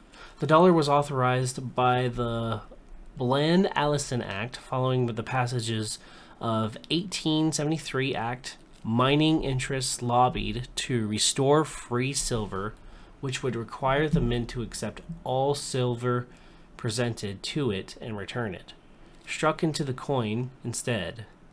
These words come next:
The Bland-Allison Act was passed, which required the Treasury to purchase between two and four million dollars worth of silver at market value to be coined into the dollars each month. In nineteen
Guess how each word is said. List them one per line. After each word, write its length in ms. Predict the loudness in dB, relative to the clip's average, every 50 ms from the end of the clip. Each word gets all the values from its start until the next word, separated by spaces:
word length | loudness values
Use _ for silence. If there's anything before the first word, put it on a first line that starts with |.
| -20 -20 -20 -20 -20 -20 -20 -20 -20 -20 -20 -4 -2
The 100 | -2 2
Bland-Allison 760 | 4 4 6 6 6 6 6 6 4 4 0 -2 -2 0
Act 240 | 0 0 -2 -2 -4
was 140 | -6 -8 -8
passed, 440 | -6 0 2 4 4 4 2 0 -4
which 180 | -4 -6 -4
required 520 | -6 -6 -6 0 4 6 6 6 4 4 0
the 80 | -2
Treasury 480 | -4 -2 -2 -2 -2 -2 -2 -2 -4 -4
to 100 | -6 -8
purchase 480 | -10 -6 -6 -6 -4 -4 -6 -6 -6 -8
between 520 | -10 -10 -12 -8 -6 -4 -2 -2 -4 -4
two 360 | -4 -4 0 2 6 6 6
and 240 | 4 4 0 -2 -4
four 300 | -4 -2 0 2 4 4
million 380 | 4 4 2 2 2 2 2 2
dollars 480 | 0 0 -2 -2 -4 -4 -6 -8 -8 -12 -16 -20 -20 -12 -4
worth 300 | -2 -2 -2 -2 -4 -4
of 80 | -2
silver 500 | -2 0 0 0 0 0 -2 -2 -2 -2 -2 -2
at 160 | -4 -2 -2
market 360 | 0 0 -2 0 -2 -4 -6
value 360 | -4 -4 -4 -4 -4 -4 -6
to 80 | -6 -6
be 120 | -8 -8
coined 520 | -8 -8 -2 2 2 4 6 6 6 4 4
into 260 | 2 -2 -2 -4 -4
the 120 | -4 -4
dollars 540 | -2 -2 0 0 0 0 -2 -2 -4 -6 -8 -8
each 260 | -8 -8 -8 -6 -6
month. 320 | -6 -6 -6 -8 -10 -16 -20 -20 -20 -20 -20 -20 -20 -20 -20 -20 -20 -20 -20 -20 -20 -20 -20 -20 -20 -6 2
In 340 | 4 6 6 6 4 2 0 -8 -20 -20 -10
nineteen 640 | -8 -4 -2 0 0 0 0 -2 -4 -2 0 0 0